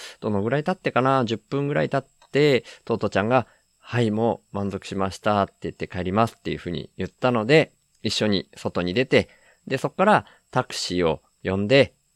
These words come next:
えー、もうタクシー、なんかアプリでね、呼んだら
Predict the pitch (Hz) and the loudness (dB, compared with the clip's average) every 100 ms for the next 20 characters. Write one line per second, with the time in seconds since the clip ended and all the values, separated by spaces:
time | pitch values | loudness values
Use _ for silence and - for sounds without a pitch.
0 | - 92 85 78 71 73 101 123 147 - | -8 -6 -4 -6 -6 -6 -4 -4 -6 -6
1 | - 104 95 95 127 - 147 185 180 80 | -4 -2 -2 -4 -4 -2 -2 0 0 0
2 | 73 73 98 92 90 67 | -2 -2 -2 0 0 -2